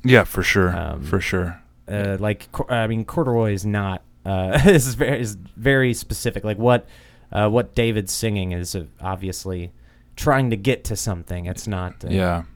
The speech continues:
Speaker 2: it's
Speaker 1: Yeah,
Speaker 2: not so
Speaker 1: especially
Speaker 2: vague.
Speaker 1: Andrew, too. Andrew's, yeah, he's very narrative-driven,
Speaker 2: Oh, yeah, I keep
Speaker 1: uh,
Speaker 2: forgetting
Speaker 1: songwriter.
Speaker 2: that, yeah, that, yeah, he's not the only songwriter.
Speaker 1: Yeah, so he wrote on the album, I mean, w-, we collectively, if you look at the liner notes, we credit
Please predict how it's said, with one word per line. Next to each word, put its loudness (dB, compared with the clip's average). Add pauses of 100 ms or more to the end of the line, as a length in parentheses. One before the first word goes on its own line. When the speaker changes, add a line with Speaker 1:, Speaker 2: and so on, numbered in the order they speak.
(580)
Speaker 2:
it's -8
Speaker 1:
Yeah, 8
Speaker 2:
not 8
so 8
Speaker 1:
especially 2
Speaker 2:
vague. 0
Speaker 1:
Andrew, 10
too. 6
Andrew's, 4
yeah, 4
he's 2
very 6
narrative-driven, 4
Speaker 2:
Oh, 2
yeah, 0
I 4
keep 4
Speaker 1:
uh, 2
Speaker 2:
forgetting 6
Speaker 1:
songwriter. 2
Speaker 2:
that, 0
yeah, 2
that, -2
yeah, 0
he's -4
not -2
the -4
only -2
songwriter. -10
Speaker 1:
Yeah, 10
so 4
he 8
wrote 12 (140)
on 10
the 8
album, 10
I 4
mean, 8
w-, -4
we 10
collectively, 8
if 4
you 6
look 10
at 2
the 8
liner 8
notes, 2
we 8
credit 10